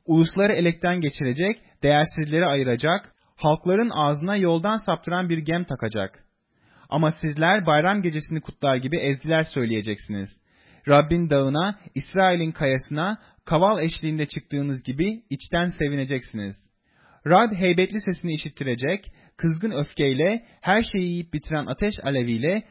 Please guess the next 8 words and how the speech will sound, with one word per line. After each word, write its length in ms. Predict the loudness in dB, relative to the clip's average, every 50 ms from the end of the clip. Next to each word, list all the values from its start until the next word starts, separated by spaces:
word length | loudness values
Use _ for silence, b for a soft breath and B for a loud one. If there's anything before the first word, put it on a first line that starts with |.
| b b b -4 0
sağanak 420 | 2 2 2 2 2 0 0 0
yağmurla, 600 | 0 0 0 0 0 0 2 2 2 0 0 -2 b b b b -6 -2
fırtına 480 | -2 -2 -2 -2 -2 -2 -2 0 0
ve 140 | -2 -2 0
doluyla 520 | 0 0 0 0 0 0 2 0 0 -2 -4 b b b b b b _ 0
bileğinin 440 | 2 4 4 4 2 2 0 0 0
gücünü 320 | -2 -2 -2 -2 -2 -2
gösterecek. 760 | 0 0 0 -2 -2 -2 -2 -2 -2 -2 -2 -4 -4 -6